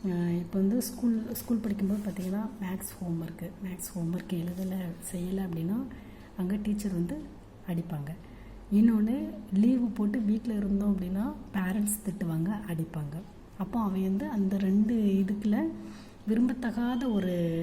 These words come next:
இது வந்து அவனுக்குள்ள ஒரு மனப்போராட்டம். அதான் விலகுதல், விலகுதல் மனப்போராட்டம். இதுக்கு இன்னொரு எக்ஸாம்பிள் என்ன கொடுத்துருக்குறாங்க, ஒரு திருடனை ஒரு போலீஸ் வந்து திரு-, துரத்துறாங்க. அந்த திருடனுக்கு வந்து முன்னாடி துரத்திட்டு இருக்கும்போது முன்னாடி வந்து ஒரு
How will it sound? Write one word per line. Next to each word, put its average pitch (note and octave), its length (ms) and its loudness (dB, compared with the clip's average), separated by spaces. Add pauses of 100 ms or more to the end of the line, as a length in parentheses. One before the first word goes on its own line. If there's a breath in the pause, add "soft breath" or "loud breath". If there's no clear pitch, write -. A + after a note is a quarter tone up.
(160)
இது F#3+ 180 2
வந்து G3 220 4
அவனுக்குள்ள G3+ 460 0
ஒரு F3 340 0
மனப்போராட்டம். F3 580 -2 (100)
அதான் G#3+ 220 -2
விலகுதல், F#3 480 0
விலகுதல் F3 420 -2
மனப்போராட்டம். E3 580 -4 (220)
இதுக்கு G#3 340 0
இன்னொரு G#3 240 6
எக்ஸாம்பிள் F#3 400 0
என்ன F#3 140 -2
கொடுத்துருக்குறாங்க, F3 600 -8 (680 loud breath)
ஒரு F3 260 0
திருடனை A3+ 380 2
ஒரு B3 220 -2 (100)
போலீஸ் G3 280 2
வந்து F3 280 -4
திரு-, F3+ 560 -2 (1300)
துரத்துறாங்க. F#3 640 2 (400 loud breath)
அந்த F3 320 0 (300)
திருடனுக்கு A#3 520 4
வந்து G#3 80 8
முன்னாடி G#3 420 6
துரத்திட்டு G#3+ 420 2
இருக்கும்போது G#3 440 4
முன்னாடி G3+ 400 4
வந்து G3 300 2
ஒரு D4 360 2